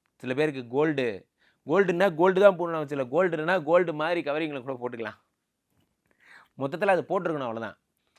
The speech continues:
சில பேர் சில்வர்லயே ஒரு காப்பு மாதிரி, அந்த இது மாதிரி, பிரேஸ்லெட் மாதிரிலாம் போடுவோம். ரொம்ப அழகா இருக்கும். அவங்களுக்கு அது ஒர்க் அவுட் ஆகும். நிறைய பாருங்க, உங்களுக்கு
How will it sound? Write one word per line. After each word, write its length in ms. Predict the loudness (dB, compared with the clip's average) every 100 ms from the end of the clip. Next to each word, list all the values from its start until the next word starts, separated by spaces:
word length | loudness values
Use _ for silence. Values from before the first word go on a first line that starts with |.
| _
சில 200 | -4 -2
பேர் 180 | 0 -2
சில்வர்லயே 460 | 0 0 2 4 2
ஒரு 140 | 2
காப்பு 300 | 2 2 2
மாதிரி, 420 | -2 -2 -2 -6 _
அந்த 220 | -6 -2
இது 160 | -2 -2
மாதிரி, 380 | -4 -4 -6 -12 _ -12
பிரேஸ்லெட் 440 | -6 -4 -4 -8 -6
மாதிரிலாம் 260 | -4 -4 -2
போடுவோம். 160 | -2
ரொம்ப 240 | -2 6 6
அழகா 220 | 6 4
இருக்கும். 260 | 0 -6 _ _ _ _ _ _ _ _ -16
அவங்களுக்கு 280 | -4 -2 2
அது 180 | 2 0
ஒர்க் 100 | 2
அவுட் 140 | 2
ஆகும். 180 | 2 -2 _ _ -4
நிறைய 260 | 4 6
பாருங்க, 420 | 6 2 0 -4 -6 _ -12
உங்களுக்கு 640 | -2 -2 0 0 0 -2